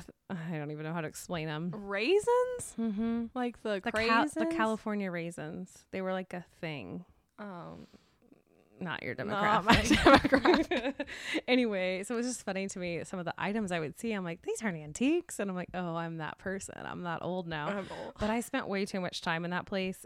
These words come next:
Speaker 1: um, but I did find the things I needed, and I ordered a couple more on eBay. So to be continued about my decorations.
Speaker 2: So the older you get,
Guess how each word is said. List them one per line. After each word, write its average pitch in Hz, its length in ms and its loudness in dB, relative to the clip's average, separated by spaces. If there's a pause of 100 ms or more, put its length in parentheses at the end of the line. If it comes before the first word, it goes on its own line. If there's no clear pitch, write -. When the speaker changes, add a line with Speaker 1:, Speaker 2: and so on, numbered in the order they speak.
Speaker 1:
um, 165 220 -4
but 170 120 -4
I 165 40 -4
did 170 200 -8
find 165 240 -6
the 160 60 -6
things 160 240 -8
I 147 40 -8
needed, 151 200 -6
and 135 100 -8
I 139 40 -6
ordered 156 240 -6
a 147 40 -4
couple - 260 -10
more 151 360 -4
on 156 180 -6
eBay. 151 340 -4
So 151 260 -4
to - 180 -4
be 247 100 2
continued 180 680 -4
about 147 260 -8
my - 220 -10
decorations. 160 840 -10
Speaker 2:
So 254 300 2
the 233 160 2
older 233 280 4
you 349 180 6
get, 202 380 2